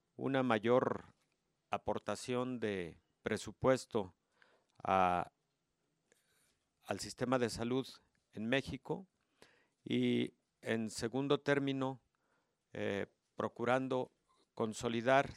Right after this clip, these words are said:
un sistema único en virtud de que, ya se ha dicho en muchos momentos, uno de los grandes problemas que tiene nuestro sistema de salud es estar fragmentado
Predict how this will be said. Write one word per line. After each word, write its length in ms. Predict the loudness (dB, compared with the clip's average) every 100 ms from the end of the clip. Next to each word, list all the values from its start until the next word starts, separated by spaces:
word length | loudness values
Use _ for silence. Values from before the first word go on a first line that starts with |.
| -18 -20 _ -8
un 340 | -4 -4 -6
sistema 840 | -6 -8 -2 0 2 0 0 -2 -10 -10 -2
único 420 | 0 -2 0 0
en 100 | 0
virtud 440 | -4 -2 -2 -4 -6 _ _ _ _ _ _ _
de 180 | -10 -10
que, 480 | -4 -2 0 -2 -2
ya 200 | 0 0
se 160 | -2 -4
ha 20 |
dicho 300 | -4 -6 -8
en 100 | -8
muchos 640 | -8 -8 -8 -8 -10 -6
momentos, 720 | -2 0 0 -2 -6 -8 -8
uno 180 | -4 -2
de 60 | 0
los 160 | 0
grandes 340 | 0 0 -4 -4
problemas 640 | -4 -2 -2 -2 -6 -14 _ _ _ _ _ _ _
que 120 | -4
tiene 280 | 0 0 0
nuestro 420 | -2 -4 -6 -8
sistema 460 | -8 -10 -6 -2 0
de 80 | -2
salud 400 | -4 -4 -2 -2
es 400 | -2 -2 -6 -16 _ _ _ _
estar 380 | -14 -4 -2 -2
fragmentado 920 | -2 -2 -2 -2 -8 0 2 2 0